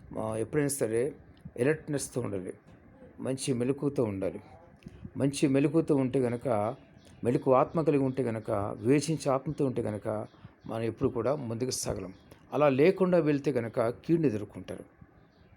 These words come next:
కాబట్టి ప్రతి ఒక్కరు జ్ఞాపకం చేసుకోండి. మరి కీడు కారణము అజాగ్రత్త ఉంటుంది, తొందరపాటు ఉంటుంది,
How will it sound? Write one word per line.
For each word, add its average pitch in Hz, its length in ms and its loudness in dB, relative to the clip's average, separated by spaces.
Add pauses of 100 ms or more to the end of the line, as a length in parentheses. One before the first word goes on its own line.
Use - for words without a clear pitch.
కాబట్టి 123 280 -2
ప్రతి 123 220 -4
ఒక్కరు 107 140 -4
జ్ఞాపకం 107 320 -6
చేసుకోండి. 107 560 -6 (800)
మరి 101 380 -4 (200)
కీడు 160 200 6
కారణము 107 480 -4 (100)
అజాగ్రత్త 127 600 2
ఉంటుంది, 127 560 -2 (120)
తొందరపాటు 123 560 0
ఉంటుంది, 131 520 -2